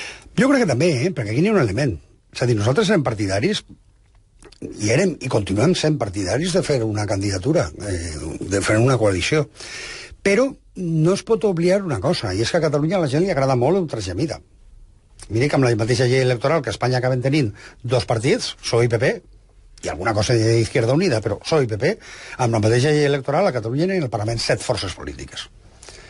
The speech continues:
I d'elles, algunes d'elles coalicions. Que el P P va començar, en l'àmbit de, diguem-ne, la dreta o el centredreta espanyol, va començar amb diversos partits que s'anaven coaligant i han acabat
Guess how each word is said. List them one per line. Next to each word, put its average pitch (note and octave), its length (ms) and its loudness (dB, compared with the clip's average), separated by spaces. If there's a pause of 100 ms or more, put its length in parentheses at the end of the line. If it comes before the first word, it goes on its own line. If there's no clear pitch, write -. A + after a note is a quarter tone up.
(480)
I D3+ 120 0
d'elles, A#2+ 380 2
algunes B2 340 0
d'elles E3+ 200 0
coalicions. - 600 -8 (1300)
Que - 100 -4
el A2 80 0
P G#2+ 160 0
P D3 220 2
va C#3+ 100 0
començar, B2+ 560 0
en A#2 120 -2
l'àmbit C#3+ 280 0
de, C3+ 140 2 (220)
diguem-ne, B2 320 0
la A2+ 120 2
dreta C#3 300 2
o G#2 60 -2
el F#2+ 80 -6
centredreta A2+ 440 0
espanyol, C#3 360 2
va D3 100 0
començar B2+ 500 0
amb C3 160 -2
diversos C3+ 400 0
partits C3 380 -2
que C3 100 0
s'anaven B2+ 320 2
coaligant B2+ 460 2 (220)
i A2 40 -2
han A#2 80 2
acabat A#2 240 0